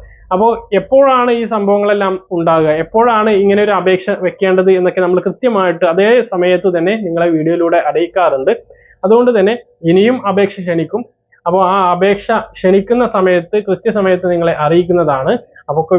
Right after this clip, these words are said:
വീഡിയോ ഫോളോ ചെയ്യാൻ വേണ്ടിയിട്ട് ശ്രദ്ധിക്കുക. നിരവധി പേർ അപേക്ഷ നൽകിയിട്ടുണ്ട് എങ്കിലും അർഹതയുണ്ട് എങ്കിലും അവർക്കൊന്നും ഈ റേഷൻ കാർഡ് നൽകാൻ കഴിഞ്ഞിട്ടില്ല എന്നുള്ളതാണ്. കാരണം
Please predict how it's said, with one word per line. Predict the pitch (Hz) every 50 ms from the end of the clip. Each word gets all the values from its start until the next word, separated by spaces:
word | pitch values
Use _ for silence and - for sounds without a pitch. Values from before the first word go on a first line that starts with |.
| 170
വീഡിയോ | 165 170 180 196 190 190
ഫോളോ | 175 175 190 208 202 202
ചെയ്യാൻ | 208 202 190 185 185 180
വേണ്ടിയിട്ട് | 175 170 170 160 175 208 -
ശ്രദ്ധിക്കുക. | - 170 156 151 143 135 135 139 170 214 226 - - _ _ _ _ _ _ - 151
നിരവധി | 165 185 208 220 220 226 - 226
പേർ | 247 240 233 - 190
അപേക്ഷ | 175 185 196 190 - 220 214
നൽകിയിട്ടുണ്ട് | 196 190 196 202 196 202 196 185 190 190 196 190 185
എങ്കിലും | 175 180 190 208 233 - - - - _ _ 175
അർഹതയുണ്ട് | 170 - 156 202 202 208 196 196 202 202 247 262 208 190
എങ്കിലും | 185 185 185 196 196 185 180
അവർക്കൊന്നും | 175 180 185 180 208 196 202 202 196 185 180 185
ഈ | 190 190 190 185 185 185
റേഷൻ | 180 175 - 190 190 185
കാർഡ് | 180 170 170 185 202 196 - - _ _ _ _ 196 185
നൽകാൻ | 180 185 185 208 202 202 202 202
കഴിഞ്ഞിട്ടില്ല | 190 185 190 202 214 220 202 226 202 190 202 202 202 185 180
എന്നുള്ളതാണ്. | 180 185 180 165 160 151 139 135 143 175 208 202 190
കാരണം | 180 180 185 208 262